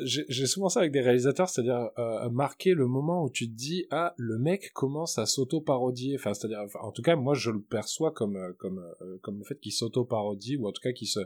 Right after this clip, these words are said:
qu'il s'auto-cite. Enfin, ça, ça commence à devenir nombriliste et ce genre de choses. J'ai,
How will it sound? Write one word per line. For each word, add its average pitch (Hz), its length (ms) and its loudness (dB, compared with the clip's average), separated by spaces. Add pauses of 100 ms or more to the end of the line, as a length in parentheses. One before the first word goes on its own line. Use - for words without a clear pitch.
(420)
qu'il - 140 -6
s'auto-cite. 131 760 2
Enfin, 110 120 0
ça, 101 260 0
ça 104 200 -4
commence 123 280 -4
à 117 60 0
devenir 104 320 -2
nombriliste 110 680 -4
et 107 40 0
ce 107 120 -4
genre 101 140 -2
de 95 60 -8
choses. 139 200 2
J'ai, 104 200 0